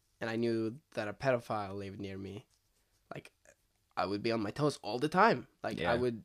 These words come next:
Speaker 1: I would not, like, there is something wrong. You, we ca-, we can't, like, we can't let pedophiles, like, just live openly. Like,
Speaker 2: No.
Speaker 1: it, it, it, it can't,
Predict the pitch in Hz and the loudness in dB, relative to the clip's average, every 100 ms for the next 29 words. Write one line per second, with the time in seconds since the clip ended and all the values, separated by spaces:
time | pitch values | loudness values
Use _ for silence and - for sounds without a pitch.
0 | - - 127 131 127 135 131 127 120 127 | -10 0 2 2 2 2 2 2 -2 -2
1 | - 151 165 196 196 190 190 180 202 160 | 6 6 8 6 6 8 8 10 10 10
2 | 143 - 143 165 - - 160 160 - 165 | 4 -2 -4 -4 -8 -4 -4 -2 2 4
3 | 131 120 117 _ _ _ 139 - 165 127 | 2 -2 -8 _ _ _ -12 0 0 0
4 | 101 95 _ - 113 - - - - - | -6 -8 _ -14 -14 -10 -12 -12 -18 -20
5 | _ _ _ _ _ 107 101 _ - - | _ _ _ _ _ -14 -14 _ -16 -16
6 | 101 107 101 160 _ - 110 98 95 - | -10 -6 -6 -8 _ -10 -8 -8 -10 -14
7 | _ 107 - 98 95 - - 135 139 - | _ -6 0 2 0 -6 -10 -8 -8 -12
8 | - - - - - _ _ - - 156 | -20 -20 -20 -20 -20 _ _ -12 0 4
9 | 151 143 | 4 2